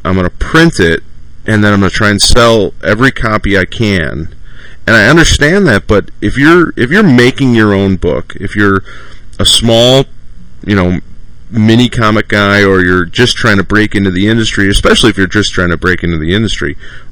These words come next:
wouldn't it just make more sense to do a digital comic and get it into, you know,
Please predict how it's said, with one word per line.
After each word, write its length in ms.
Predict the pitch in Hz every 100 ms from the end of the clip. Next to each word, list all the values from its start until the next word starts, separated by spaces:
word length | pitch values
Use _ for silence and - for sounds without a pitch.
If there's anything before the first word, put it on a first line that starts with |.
| - - - - -
wouldn't 220 | 120 156
it 80 | 170
just 180 | 156 -
make 220 | 131 -
more 160 | 117 113
sense 340 | - 104 -
to 200 | - 87 - - -
do 160 | - 101
a 40 |
digital 380 | 92 92 92 98
comic 500 | 92 92 92 98 -
and 200 | 85 82
get 180 | 90 90
it 140 | 95 - - - - - -
into, 300 | - 92 87 80
you 120 | -
know, 100 | 87